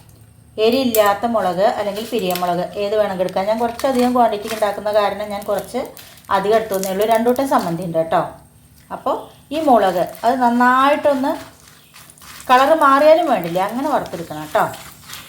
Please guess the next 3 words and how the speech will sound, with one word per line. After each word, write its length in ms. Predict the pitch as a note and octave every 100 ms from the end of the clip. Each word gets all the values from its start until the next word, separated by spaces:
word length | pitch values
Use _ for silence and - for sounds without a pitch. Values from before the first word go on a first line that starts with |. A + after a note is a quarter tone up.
| - - - - - - - - - - - - - - - - - - - - - - - - - - - - - - - - - - - - - - - -
നിങ്ങൾ 160 | A#3+ B3+ C4
ഈ 20 | B3+
ഞെട്ടിയോട് 360 | B3+ C4 C4+